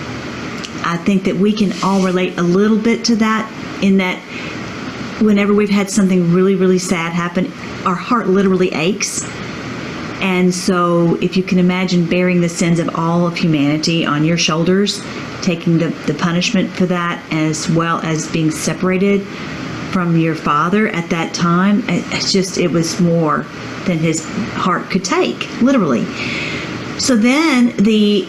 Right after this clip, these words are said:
if you remember, the centurion ordered the soldier to come and pierce through Jesus. Well, it went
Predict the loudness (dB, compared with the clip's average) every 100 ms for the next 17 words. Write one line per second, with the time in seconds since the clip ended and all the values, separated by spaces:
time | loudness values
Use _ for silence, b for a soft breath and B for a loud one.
0 | -2 0 4 4 4 2 2 2 4 2
1 | 0 -2 2 2 2 2 4 4 4 2
2 | 0 -2 -4 0 2 2 2 0 0 2
3 | 2 2 0 0 0 2 0 0 0 0
4 | -4 -10 -8 -4 2 2 4 2 0 0
5 | 2 4 2 2 2 2 0 B B B
6 | 0 2 4 2 0 2 2 2 2 4
7 | 2